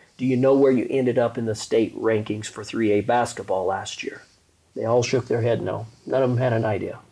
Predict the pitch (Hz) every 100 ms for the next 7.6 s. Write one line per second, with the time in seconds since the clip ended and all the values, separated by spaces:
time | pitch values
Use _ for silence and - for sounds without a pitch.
0 | _ _ _ _ _ _ _ _ - 120
1 | 151 131 165 185 170 170 160 131 151 147
2 | 139 127 127 113 113 127 123 - - 117
3 | 76 - _ _ _ _ _ _ _ _
4 | _ _ - 117 104 110 113 117 113 120
5 | 113 113 - _ - _ _ _ _ _
6 | _ - 135 - 135 131 123 123 113 -
7 | 110 - 131 120 -